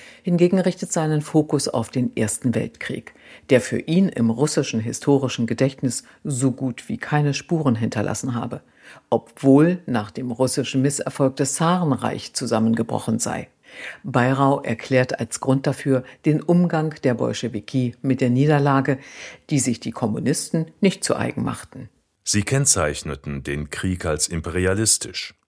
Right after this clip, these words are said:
Speaker 2: negierten seinen patriotischen Charakter und wollten mit all seinen Zielen nichts mehr zu tun haben. An die Stelle der Kriege zwischen den Völkern würde der internationale Bürgerkrieg der Klassen folgen.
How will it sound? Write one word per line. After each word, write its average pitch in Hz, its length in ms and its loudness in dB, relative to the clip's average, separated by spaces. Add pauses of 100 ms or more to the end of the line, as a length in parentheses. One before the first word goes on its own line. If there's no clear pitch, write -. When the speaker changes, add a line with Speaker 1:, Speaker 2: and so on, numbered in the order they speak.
(100)
Speaker 2:
negierten 85 600 0
seinen 69 420 -4
patriotischen 95 800 0
Charakter 92 540 -2
und 82 220 -4
wollten 90 360 0
mit 85 240 -4
all 107 180 2
seinen 90 400 -2
Zielen 90 560 -2
nichts - 320 -2
mehr 73 160 -4
zu - 160 -2
tun 87 320 -4
haben. - 320 -8 (240)
An 101 160 0
die 104 100 4
Stelle 139 340 -2
der 120 160 -2
Kriege 98 460 -2
zwischen - 460 -2
den 80 160 -2
Völkern 95 580 -2
würde 82 240 -2
der 82 280 -4
internationale 85 800 0
Bürgerkrieg 80 680 -2
der 85 140 -4
Klassen - 420 -6
folgen. - 460 -12